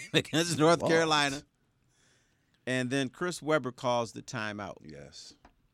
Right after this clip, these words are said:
Speaker 1: Basically ending your chances to win a national title. I don't, I don't wanna bring
Speaker 2: Not,
Speaker 1: up
Speaker 2: well, not necessarily. We still
Speaker 1: Yeah.
Speaker 2: had a chance.
Speaker 1: Yeah, a chance,
Speaker 2: But
Speaker 1: but it greatly diminished it.
Speaker 2: Yes.
Speaker 1: What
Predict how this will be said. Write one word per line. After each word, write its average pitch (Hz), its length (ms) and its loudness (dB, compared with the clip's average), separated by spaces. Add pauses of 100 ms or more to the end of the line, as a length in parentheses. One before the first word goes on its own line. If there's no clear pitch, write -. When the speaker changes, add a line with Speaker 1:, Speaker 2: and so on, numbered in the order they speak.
(560)
Speaker 1:
Basically 190 680 2
ending 165 300 0
your 143 160 0
chances 127 560 -4
to 120 100 -8
win 120 180 -4
a 113 60 -4
national 107 480 -8
title. 101 440 -8 (760)
I 95 100 -18
don't, 78 140 -14
I 107 120 -10
don't 123 120 -6
wanna 139 160 -4
bring 127 160 2
Speaker 2:
Not, 151 80 4
Speaker 1:
up 120 100 -4
Speaker 2:
well, 123 360 2
not 123 240 0
necessarily. 233 880 -2 (400)
We 107 100 -10
still - 240 -4
Speaker 1:
Yeah. 226 80 -2
Speaker 2:
had 196 100 -4
a - 40 -8
chance. - 640 -8 (160)
Speaker 1:
Yeah, 123 120 -8
a 104 40 -8
chance, 120 200 -4
Speaker 2:
But 143 160 4
Speaker 1:
but 127 120 0
it 147 140 4 (440)
greatly 175 400 4
diminished 127 520 -2
it. - 160 -14
Speaker 2:
Yes. - 380 -14 (720)
Speaker 1:
What 190 220 2